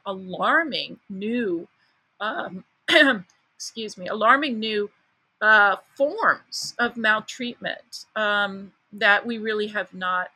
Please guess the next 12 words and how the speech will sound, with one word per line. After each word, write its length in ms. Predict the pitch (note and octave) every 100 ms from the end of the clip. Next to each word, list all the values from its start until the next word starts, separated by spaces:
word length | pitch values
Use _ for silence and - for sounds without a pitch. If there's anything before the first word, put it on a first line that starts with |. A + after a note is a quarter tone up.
| _ G3+
uh, 340 | F#3 F#3 F3
seen, 800 | F3+ - - G#3+ G#3+ G#3 E3+ D#3 _
um, 280 | G3+ F#3 F3
before 680 | G#3 - - B3 A#3+ F#3+ G3
in 220 | - G3
a, 80 | -
in 160 | G#3+ F#3+
a 60 | F3+
very 280 | F#3+ F#3+
systematic, 960 | F#3 - G3+ - - F#3 F#3 E3+ E3+ - _ _ _ _ _ _ _ _
uh, 240 | G3 F#3
sense. 640 | F3+ - F#3 D#3 - -